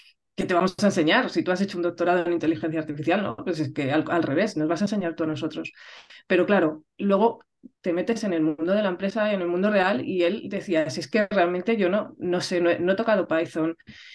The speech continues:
eh, no sé cómo, cómo subir mi modelo a producción, tengo un montón de dudas de cosas porque he visto todo a nivel teórico, pero,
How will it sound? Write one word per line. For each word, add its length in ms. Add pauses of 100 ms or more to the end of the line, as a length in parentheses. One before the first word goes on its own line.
(120)
eh, 260
no 140
sé 140
cómo, 720
cómo 200
subir 280
mi 100
modelo 280
a 60
producción, 800 (680)
tengo 160
un 60
montón 260
de 100
dudas 300
de 100
cosas 300
porque 440
he 60
visto 300
todo 140
a 60
nivel 240
teórico, 480
pero, 400